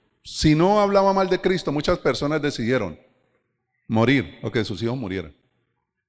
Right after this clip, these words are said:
Eso solamente se explica con esa fe salvadora. Mire, llegado el momento, hermano,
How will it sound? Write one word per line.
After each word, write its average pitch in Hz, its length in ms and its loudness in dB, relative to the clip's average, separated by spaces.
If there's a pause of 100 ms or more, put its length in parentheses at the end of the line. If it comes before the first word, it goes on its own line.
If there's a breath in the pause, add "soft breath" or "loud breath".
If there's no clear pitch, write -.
(540)
Eso 175 220 0
solamente 170 460 0
se - 100 -2
explica 147 400 -4
con 113 140 -6
esa 127 120 -4
fe 120 160 -4
salvadora. 95 520 -8 (1500)
Mire, 156 240 4
llegado 147 300 4
el 190 80 0
momento, 127 400 0
hermano, 92 400 -4